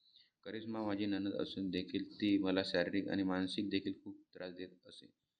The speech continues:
ती जुन्या लोकांची म्हणणं आहे ना, "ज्या घरात नंदीचा वास, तिथे घराचा नाश," अशी नणंद कशी कुणालाच भेटू नये, अशी मी देवाच्या चरणी प्रार्थना करतो. शशांक तर माझ्या वडिलांकडे एक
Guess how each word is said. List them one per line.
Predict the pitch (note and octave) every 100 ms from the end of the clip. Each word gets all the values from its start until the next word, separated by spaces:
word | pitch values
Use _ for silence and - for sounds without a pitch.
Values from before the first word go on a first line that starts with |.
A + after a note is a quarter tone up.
| _ _ _
ती | A2 A2+ A2
जुन्या | G2+ G#2 G#2
लोकांची | F#2+ - F#2+ G2 G2 - G#2+
म्हणणं | G2+ F#2+ G2 F#2+
आहे | F#2 F#2 F#2+
ना, | F#2+ F#2+
"ज्या | F#2 F#2+
घरात | F2 F#2+ F#2+
नंदीचा | F#2+ F#2+ F#2 F#2+ G2+ G#2 G2
वास, | F2+ F2+ -
तिथे | - - G2+ G2+ - _ _ _
घराचा | F#2 G2 G2 F#2+
नाश," | F2+ D#2+ D#2
अशी | - -
नणंद | G#2 G2 G2
कशी | F#2+ - G#2+
कुणालाच | - G2+ G2 G2
भेटू | F#2 F#2
नये, | D#2+ - -
अशी | - A2 A2
मी | G#2+ G#2
देवाच्या | F#2 F#2 F#2+ F#2+ F#2+ - _ _
चरणी | F#2 F#2+
प्रार्थना | G2 F2+ E2+ F2+
करतो. | F2+ - - - _ _ _ _ -
शशांक | - G#2+ G#2+
तर |
माझ्या | A2 G#2 G2
वडिलांकडे | G2+ G2 G2 G2 G2 G2 - G2 F#2+
एक | G2 G2+ -